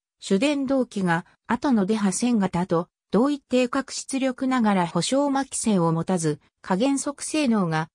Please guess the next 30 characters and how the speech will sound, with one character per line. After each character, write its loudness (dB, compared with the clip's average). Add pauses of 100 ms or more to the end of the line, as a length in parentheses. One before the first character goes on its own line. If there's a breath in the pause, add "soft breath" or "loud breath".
(160)
以 2
後 2
の、 0 (240)
各 -4
形 2
式 -8
と -4
比 -4 (140)
べ 0
て 0
劣 0
る 0
た -4
め、 -2 (240)
ダ 2
イ 0
ヤ -2
作 -2
成 2
及 2
び 2
運 2
用 -2
上 -2
制 2
約 0
と -2
な 0
っ -8
た。 -4